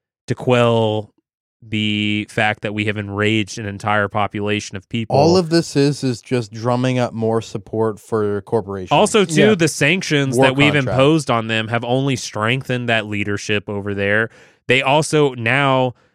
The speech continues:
Speaker 1: like, have, I mean, they have no economic prosperity to look forward to.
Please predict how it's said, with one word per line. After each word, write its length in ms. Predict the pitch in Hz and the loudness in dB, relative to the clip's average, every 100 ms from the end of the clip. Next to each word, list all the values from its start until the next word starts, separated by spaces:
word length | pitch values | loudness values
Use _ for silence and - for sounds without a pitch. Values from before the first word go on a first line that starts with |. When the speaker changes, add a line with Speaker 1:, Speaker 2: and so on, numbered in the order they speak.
| _ - | _ -4
Speaker 1:
like, 260 | 113 110 120 | 0 0 -2
have, 380 | 117 131 120 - _ _ _ _ _ | 0 0 0 -8 _ _ _ _ _
I 80 | 127 | -2
mean, 220 | 123 123 | 0 2
they 140 | 120 147 | 2 2
have 300 | 160 139 110 | 2 0 -2
no 360 | 113 127 156 156 | 0 4 4 2
economic 680 | 139 - 123 117 120 113 - | -2 -2 -2 -2 -2 -6 -4
prosperity 640 | 117 110 - 107 110 110 | -4 -4 -2 -2 -2 -4
to 100 | 107 | -4
look 220 | 104 101 | -4 -4
forward 420 | - 107 98 98 - | -6 -6 -6 -8 -8
to. 360 | 104 101 98 | -6 -4 -6